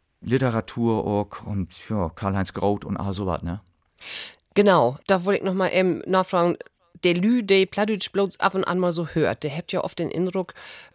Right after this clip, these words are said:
Speaker 2: das ist für Dönje Kind, ne? Für, äh, Plattdeutsch Döntjes und, ähm, so ein bisschen Theater spielen vielleicht noch, aber, ähm, ja, das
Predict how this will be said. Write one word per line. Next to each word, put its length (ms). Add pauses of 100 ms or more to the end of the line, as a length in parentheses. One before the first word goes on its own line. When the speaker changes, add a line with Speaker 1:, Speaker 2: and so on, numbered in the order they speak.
Speaker 2:
das 120
ist 160
für 120
Dönje 360
Kind, 380
ne? 260
Für, 160
äh, 80
Plattdeutsch 480
Döntjes 600
und, 280 (440)
ähm, 400
so 80
ein 60
bisschen 240
Theater 400
spielen 340
vielleicht 320
noch, 260
aber, 360
ähm, 320
ja, 200
das 140